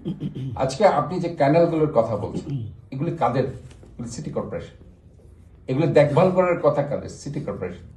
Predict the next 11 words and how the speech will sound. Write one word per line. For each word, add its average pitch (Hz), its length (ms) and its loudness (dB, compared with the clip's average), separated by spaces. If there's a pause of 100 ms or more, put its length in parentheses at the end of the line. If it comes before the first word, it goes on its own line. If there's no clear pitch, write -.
(400)
But 139 200 6
দুর্ভাগ্যক্রমে 160 840 4 (800)
দুই 147 140 8
হাজার 196 200 6
ষোলো - 300 4
সালে 160 280 2
এসে 117 340 -6 (760)
সেটা 123 200 -2
শেখ 135 260 0
হাসিনা 180 340 4
সরকার - 520 0